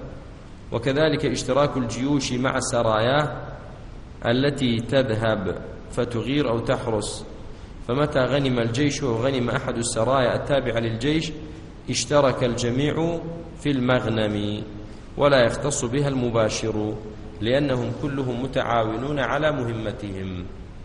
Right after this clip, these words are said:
مەبەست لەمە چییە؟ بۆ نمونە،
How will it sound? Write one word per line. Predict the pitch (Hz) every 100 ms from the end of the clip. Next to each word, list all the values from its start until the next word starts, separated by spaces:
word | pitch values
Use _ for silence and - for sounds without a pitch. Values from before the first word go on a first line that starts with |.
| - - - - - - - - - - - 123
مەبەست | 135 160 147
لەمە | 147 143
چییە؟ | - 117 120 - - - - - -
بۆ | 143 160
نمونە، | 147 139 151